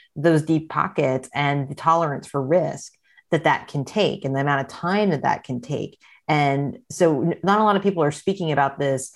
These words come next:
the value of being able to grow a business without this reliance on social media, without the focus on it. Not to say that social media isn't important, doesn't have this, you know, can't have this tremendous impact on your business. But my, what I also run into too, is that a lot of people's businesses aren't businesses yet. They're so worried about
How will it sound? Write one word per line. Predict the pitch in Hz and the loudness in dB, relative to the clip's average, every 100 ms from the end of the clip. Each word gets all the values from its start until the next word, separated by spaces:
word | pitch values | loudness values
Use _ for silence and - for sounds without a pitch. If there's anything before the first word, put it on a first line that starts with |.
| _ _ - | _ _ -2
the | 165 | 2
value | 156 156 170 156 | 4 4 4 2
of | |
being | 151 160 | 2 0
able | 160 147 | 2 2
to | |
grow | 147 151 | 2 2
a | |
business | 147 143 160 185 | 2 2 0 -2
without | 175 175 - | 0 0 0
this | 202 151 | -2 -2
reliance | 147 131 127 123 | 0 0 -2 -4
on | 135 | -6
social | 135 127 - | -4 -4 -4
media, | 131 127 131 | -6 -2 0
without | 135 147 - | 2 0 -2
the | 147 _ | -10 _
focus | 214 196 202 127 | 2 2 2 -2
on | 131 123 | -2 -4
it. | - | -2
Not | 180 202 156 | 0 0 -2
to | |
say | - 170 | 0 0
that | 151 | 0
social | 156 151 151 | -2 -2 0
media | 151 147 | 0 0
isn't | 139 | -2
important, | 131 127 208 - 196 | -4 0 2 2 0
doesn't | 127 127 | -2 -4
have | 135 120 | -6 -6
this, | 127 - - _ - | -10 -12 -20 _ -4
you | 151 | -2
know, | 135 | -2
can't | - 196 165 | -2 -2 0
have | 165 | -2
this | 151 | -2
tremendous | 156 143 135 | -2 -2 -2
impact | 151 147 147 147 | -2 0 -2 -2
on | 131 | -2
your | |
business. | 135 190 190 151 | 2 4 4 2
But | 151 135 - _ _ _ 156 | 0 -2 -4 _ _ _ 2
my, | 160 185 196 - - _ | 4 4 2 0 -8 _
what | 101 156 160 160 | -8 0 2 2
I | 208 | 2
also | 269 156 | 2 2
run | 135 139 | 0 0
into | 143 147 | -2 -4
too, | 151 262 | -2 2
is | 190 | 2
that | 139 | 2
a | |
lot | 135 143 214 | 2 2 2
of | |
people's | 185 151 135 | 0 0 2
businesses | 156 202 240 139 139 - _ - | 2 4 2 2 0 -6 _ 0
aren't | 185 - 156 | 2 2 4
businesses | 202 330 262 135 135 | 4 2 0 -2 -2
yet. | - 101 | -2 0
They're | 151 | 2
so | 147 190 | 4 4
worried | 190 170 185 185 | 4 6 6 6
about | 165 143 151 | 4 2 0